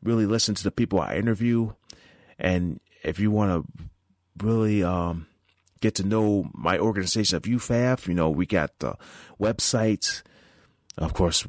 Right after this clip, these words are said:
and of course we got, um, the Facebook and Instagram and YouTube videos.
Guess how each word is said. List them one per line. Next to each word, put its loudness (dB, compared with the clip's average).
and -2
of 0
course -2
we -2
got, 0
um, 2
the 0
Facebook 0
and -2
Instagram 2
and 0
YouTube 0
videos. 0